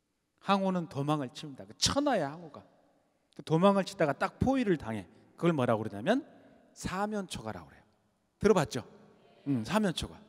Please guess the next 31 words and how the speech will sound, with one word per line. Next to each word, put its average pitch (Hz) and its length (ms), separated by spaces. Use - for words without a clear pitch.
근데 214 180
거기서 190 320
항우는 220 300
죽어야 175 360
되거든. 107 420
거기 180 240
못 160 240
뚫어요. 110 440
근데 190 200
항우는 180 520
워낙 202 360
전쟁을 170 420
잘하니까 127 580
그걸 160 400
뚫어. 254 300
뚫고 233 240
탈출을 233 640
하는데 170 360
그 - 140
탈출하는 220 520
과정 143 340
중에 135 160
무슨 127 280
일이 147 120
벌어지냐면 110 640
항우가 196 400
가장 180 440
사랑했던 170 540
여자가 107 300
있어요. - 240
당대 175 400